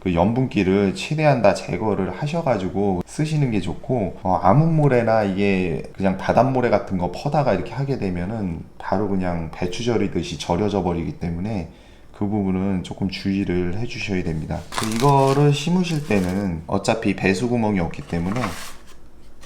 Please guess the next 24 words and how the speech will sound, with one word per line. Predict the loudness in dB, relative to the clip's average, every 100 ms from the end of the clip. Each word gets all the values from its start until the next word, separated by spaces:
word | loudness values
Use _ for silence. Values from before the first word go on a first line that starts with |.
| -4
어느 | 0 2
정도 | 2 2 2 2
이렇게 | 2 -2
채워주시는데 | -4 0 0 0 -2 0 0 0 0 -2 -4 -6 -8 -8 -2
이거 | 4 6
너무 | 8 8 8 8 6
이렇게 | 4 4 2 4
위까지 | 2 -4 4 4 6 2 2 2
이렇게 | 2 0 0 0 0 0
나오지 | 6 6 6 2
않게, | -2 -2 -4 -2 -2 -4 -6
왜냐하면 | -2 0 2 0
이렇게 | 0 -2
흔들리지 | -2 2 4 4 4 2
않게 | 0 0 0
이게 | 0 0 -2
또 | -2 -4
벽면이 | -2 0 2 2 2 2 0 -2 -2
잡아주는 | -2 2 4 4 2 -2 -2 -2
그런 | -2 -2
역할도 | -2 -2 -4 -2
할 | -6
수 | -4
있으니까 | -6 -4 -6 -4 -4 -4